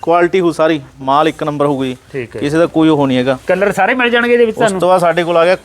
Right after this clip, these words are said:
Speaker 1: ਕੋਟ ਫੁੱਲ ਬਾਜੂ ਦੇ ਵਿੱਚ ਜੀ।
Speaker 2: ਠੀਕ ਹੈ ਜੀ।
Speaker 1: ਜੇ ਕੋਈ ਜਿਹੜੀਆਂ ਆਈਟਮਾਂ ਅੱਜ ਕੱਲ੍ਹ ਵਿਕ ਰਹੀਆਂ ਨੇ, ਤੁਹਾਨੂੰ ਉਹੀ ਅਸੀਂ ਦਿਖਾ ਰਹੇ ਹਾਂਗੇ।
Speaker 2: ਠੀਕ ਹੈ ਜੀ, ਸਰਦੀਆਂ ਵਾਲੀਆਂ
Speaker 1: ਇਹਦੇ
Speaker 2: ਮਤਲਬ।
Speaker 1: 'ਚ ਤੁਹਾਨੂੰ ਜੈਕਟ ਦਿਖਾਈ ਸੀ ਹਾਫ ਬਾਜੂ,
Speaker 2: ਹਾਂਜੀ।
Speaker 1: ਇਹ ਫੁੱਲ ਬਾਜੂ ਹੋ ਗਿਆ।
Speaker 2: ਠੀਕ ਹੈ ਜੀ।
Speaker 1: ਉਹ ਚਾਰ ਸੌ ਰੁਪਏ 'ਚ ਆ ਗਈ,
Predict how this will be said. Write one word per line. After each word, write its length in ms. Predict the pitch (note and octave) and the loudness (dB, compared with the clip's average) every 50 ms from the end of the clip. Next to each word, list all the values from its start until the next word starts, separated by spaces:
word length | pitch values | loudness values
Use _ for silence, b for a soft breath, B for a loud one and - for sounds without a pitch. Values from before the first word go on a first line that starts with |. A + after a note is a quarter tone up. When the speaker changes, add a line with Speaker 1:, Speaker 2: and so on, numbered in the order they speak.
| - - - | -20 -18 -8
Speaker 1:
ਕੋਟ 240 | - D#3+ E3 E3+ E3 | -4 -2 -2 -2 -2
ਫੁੱਲ 240 | D3+ - D#3+ D#3+ E3 | -2 -2 0 0 2
ਬਾਜੂ 260 | D#3 D3+ D3 D3 D3+ | 2 2 2 2 0
ਦੇ 80 | D3 D3+ | -2 0
ਵਿੱਚ 160 | C#3+ D3 C#3+ - - | -2 -2 -6 -6 -10
ਜੀ। 120 | C3+ C3 - | -10 -10 -10
Speaker 2:
ਠੀਕ 220 | C#3 C3+ B2+ - A#2 | -10 -12 -12 -12 -14
ਹੈ 40 | |
ਜੀ। 300 | A2 G#2+ - - - - | -16 -16 -18 -18 -16 -8
Speaker 1:
ਜੇ 100 | B2+ D3+ | -6 -4
ਕੋਈ 140 | E3 F#3 G3+ | -2 -2 -2
ਜਿਹੜੀਆਂ 420 | E3 D3 E3 E3+ F#3+ A3 A3 A3 A3 G#3+ A3 | 0 0 0 2 2 2 2 2 2 0 0
ਆਈਟਮਾਂ 380 | - F3 F3 D#3+ F3+ F#3 F3+ F3+ | 0 -2 -2 -2 -2 0 0 -2
ਅੱਜ 100 | F3 F#3 | -2 0
ਕੱਲ੍ਹ 180 | F3+ G3+ G#3 E3 | -2 -2 -2 0
ਵਿਕ 200 | D#3+ D#3+ D3 E3 | -2 -2 0 0
ਰਹੀਆਂ 240 | E3 E3+ F#3 F#3+ | -2 0 -2 0
ਨੇ, 160 | F#3 F3+ F3+ E3+ | 0 0 -2 -2
ਤੁਹਾਨੂੰ 280 | - E3+ E3+ F3 - - | -4 -4 -4 -6 -6 -6
ਉਹੀ 340 | - D#3+ E3 F3+ F#3+ F#3+ F#3 | -4 -4 -2 0 2 2 0
ਅਸੀਂ 160 | F3+ F#3 F#3 | 0 0 -2
ਦਿਖਾ 260 | E3+ E3 D#3+ C3+ C3 | -2 0 0 0 2
ਰਹੇ 100 | B2+ A#2+ | 2 0
ਹਾਂਗੇ। 240 | A#2+ A#2+ A#2 A2+ D3 | -2 -2 -4 -4 -4
Speaker 2:
ਠੀਕ 160 | C3+ A#2 B2 | -4 -4 -6
ਹੈ 60 | A2+ | -12
ਜੀ, 80 | G#2 G2+ | -12 -10
ਸਰਦੀਆਂ 360 | - D#3+ D3+ C#3 C3 D3 C#3+ | -8 -8 -8 -6 -4 -6 -4
ਵਾਲੀਆਂ 200 | C#3 B2+ A#2+ A#2 | -4 -4 -6 -6
Speaker 1:
ਇਹਦੇ 160 | A2+ A2+ C3+ | -6 -4 -2
Speaker 2:
ਮਤਲਬ। 120 | D#3+ F#3 F3 | -2 0 0
Speaker 1:
'ਚ 40 | G3 | 0
ਤੁਹਾਨੂੰ 220 | D#3 F#3 F#3 F3+ | 0 0 -2 0
ਜੈਕਟ 300 | D3+ D#3 D3+ C#3+ D#3+ E3 | 0 2 2 2 0 0
ਦਿਖਾਈ 260 | D#3+ E3 F3 F3 E3+ | 0 0 2 0 0
ਸੀ 120 | E3+ F#3+ F3+ | 0 -2 -2
ਹਾਫ 180 | D#3+ E3+ E3 | -2 -2 -2
ਬਾਜੂ, 340 | E3 E3 E3+ F3 D#3+ E3+ F3+ E3 - - - - - - - | -2 0 -2 -2 -2 -4 -10 -12 -16 -20 -20 -20 -20 -16 -14
Speaker 2:
ਹਾਂਜੀ। 180 | A#2+ A#2 A2+ D#3+ | -12 -8 -6 -6
Speaker 1:
ਇਹ 60 | E3+ | -4
ਫੁੱਲ 240 | D3 D#3 D3+ D3+ D3+ | -2 -2 0 0 2
ਬਾਜੂ 280 | D3+ D#3 D#3 D#3+ E3 | 2 2 2 0 0
ਹੋ 120 | D#3 D#3+ D#3+ | -4 -2 0
ਗਿਆ। 260 | E3 E3+ E3 E3 D#3+ - - - | 0 0 0 -2 -6 -12 -18 -18
Speaker 2:
ਠੀਕ 200 | A#2 G#2+ - A2 | -18 -18 -16 -16
ਹੈ 60 | G#2+ | -14
ਜੀ। 60 | G2+ | -8
Speaker 1:
ਉਹ 140 | C#3+ F3+ F#3 | -4 -4 -4
ਚਾਰ 260 | - - D#3+ D3 C#3+ | 0 0 2 2 0
ਸੌ 140 | C#3 - E3 | 0 -2 -4
ਰੁਪਏ 260 | D#3+ D#3 D#3+ E3 E3 | -4 -2 -2 -4 -4
'ਚ 140 | D#3 - - | -4 -6 -4
ਆ 100 | E3 E3 | -4 -4
ਗਈ, 200 | E3 E3 D#3+ D#3+ | -4 -4 -10 -14